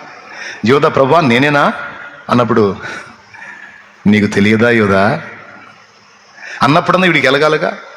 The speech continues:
నా బతుకంతా తెలుసుకున్నాడు, ఆయన ముందు నేను నటించలేను, ముసుకేసుకోలేను, ముసుగులు ఓడబీకేవాడు ఆయన,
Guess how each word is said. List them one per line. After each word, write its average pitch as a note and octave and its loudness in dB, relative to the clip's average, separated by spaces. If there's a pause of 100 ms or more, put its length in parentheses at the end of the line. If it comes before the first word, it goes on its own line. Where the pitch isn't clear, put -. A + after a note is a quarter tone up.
(340)
నా B2 4
బతుకంతా D#3+ 0
తెలుసుకున్నాడు, D3+ 0 (360)
ఆయన B2 2
ముందు D3 2
నేను D#3 2
నటించలేను, D3+ 0
ముసుకేసుకోలేను, C#3+ 0
ముసుగులు C#3+ 0
ఓడబీకేవాడు C#3 4
ఆయన, C3 2